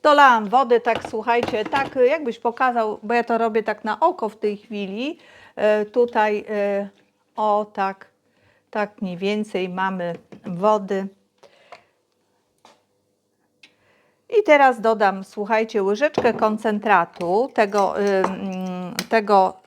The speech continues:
drobiowego, co ja robiłam. Taką dobrą łyżeczkę mogę dodać. O, zobaczcie, taką solidną łyżeczkę dodałam.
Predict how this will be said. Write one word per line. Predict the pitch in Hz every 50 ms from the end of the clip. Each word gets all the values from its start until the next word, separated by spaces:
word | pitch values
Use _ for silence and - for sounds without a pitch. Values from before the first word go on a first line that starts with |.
| - -
drobiowego, | 185 170 233 240 254 240 214 233 214 196 185 180 160 156 - 175 202 240
co | 240 - 240
ja | 208 196 196 196
robiłam. | 196 185 175 175 175 170 160 156 160 160 175 214 247 254 - - - - _ _ _
Taką | - 381 381 359 370 - 226 214 202
dobrą | 202 208 233 240 220 202 190 190
łyżeczkę | 180 175 170 170 190 208 220 - - 202 185 180
mogę | 180 175 175 185 175
dodać. | 165 175 180 190 190 180 180 185 185
O, | 175
zobaczcie, | 170 185 175 180 175 180 - - 175
taką | - 170 - 185 185
solidną | 185 - - - - 262 262 262 262 262 220 180 185 175 170
łyżeczkę | 165 165 160 170 175 170 - - - 175
dodałam. | 165 175 170 170 170 160 156 160 165 180 214 269 262 _